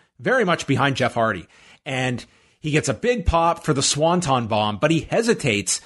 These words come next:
after, uh, I guess, hurting his back upon hitting the Swanton, but then goes for the cover, and he gets countered with a crucifix, and Damian Priest pins him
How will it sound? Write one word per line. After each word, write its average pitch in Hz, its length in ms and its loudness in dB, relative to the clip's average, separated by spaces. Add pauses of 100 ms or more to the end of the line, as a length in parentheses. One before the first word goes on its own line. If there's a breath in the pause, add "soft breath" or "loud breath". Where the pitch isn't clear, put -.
(160 loud breath)
after, 143 580 0 (300 loud breath)
uh, 113 260 -4 (560)
I 123 100 -12
guess, 143 180 -2
hurting 190 280 0
his 151 120 0
back 143 540 0
upon 135 300 0
hitting 156 280 0
the 131 60 -4
Swanton, 143 600 0
but 147 100 0
then 156 320 0
goes 240 220 0
for 190 100 -2
the 170 80 0
cover, 143 440 0 (300 loud breath)
and 156 100 -2
he 156 80 0
gets - 320 -2 (140)
countered 196 400 2
with 185 140 2
a 143 60 4
crucifix, - 840 -2 (180 loud breath)
and 110 200 -12 (100)
Damian 151 340 0
Priest 147 340 -2
pins 131 280 -4
him 127 220 -2